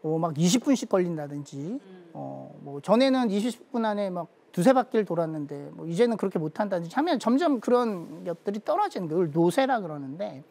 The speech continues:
Speaker 1: 한번 노쇠가 되면 다시 되돌리기가 힘든 거예요.
Speaker 2: 네.
Speaker 1: 근데 전 노쇠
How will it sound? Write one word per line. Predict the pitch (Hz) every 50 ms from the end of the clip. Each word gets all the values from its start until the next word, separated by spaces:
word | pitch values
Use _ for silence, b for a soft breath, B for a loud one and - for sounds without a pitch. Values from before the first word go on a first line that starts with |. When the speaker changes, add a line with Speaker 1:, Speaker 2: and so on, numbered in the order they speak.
| B B B B B B B B B B B
Speaker 1:
한번 | - 381 392 392 415 403 359 262
노쇠가 | 226 233 254 285 359 381 359 381 381 370 285
되면 | 240 226 240 277 294 269 220
다시 | - 196 220 - 254
되돌리기가 | - - 214 214 294 311 311 302 262 269 220 233 208
힘든 | 226 262 247 254 240 208
거예요. | 160 131 117 - - - _ _
Speaker 2:
네. | - - - - - - - -
Speaker 1:
근데 | - 294 294 247 294 262 196
전 | - 180 190 240 269 277
노쇠 | 262 247 220 185 196 160 143